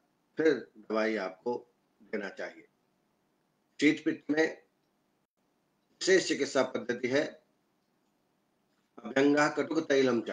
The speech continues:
अभ्यंग जो है कड़वे तेल यानी सरसों तेल से मालिश करना चाहिए। शीतोष्ण और सिकाई गर्म पानी से करना चाहिए।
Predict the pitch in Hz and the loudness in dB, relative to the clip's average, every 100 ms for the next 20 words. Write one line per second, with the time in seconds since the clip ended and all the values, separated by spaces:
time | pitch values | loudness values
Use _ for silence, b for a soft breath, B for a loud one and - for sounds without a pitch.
0 | - - _ - 107 147 156 139 135 147 | -10 -16 _ -12 -4 2 2 2 2 0
1 | - 123 143 147 135 113 90 - _ 120 | -2 -2 0 0 2 0 0 -8 _ -6
2 | 120 127 120 143 139 131 123 135 135 117 | -4 -4 0 0 0 -2 0 -2 -2 -4
3 | 110 113 - 101 101 101 95 87 - _ | -4 -8 -8 -8 -8 -8 -12 -14 -20 _
4 | _ _ _ _ _ _ _ _ _ _ | _ _ _ _ _ _ _ _ _ _
5 | _ - 135 135 156 175 165 135 - - | _ -4 -2 0 2 4 4 0 -6 -10
6 | _ _ _ _ _ _ 120 131 131 - | _ _ _ _ _ _ 0 2 2 -4
7 | _ _ - 127 120 143 165 - - 151 | _ _ -10 -4 2 4 4 2 -4 0
8 | 135 131 117 113 117 - - 113 104 92 | 2 0 -2 -4 -4 -4 -6 -6 -8 -10
9 | 90 92 | -12 -12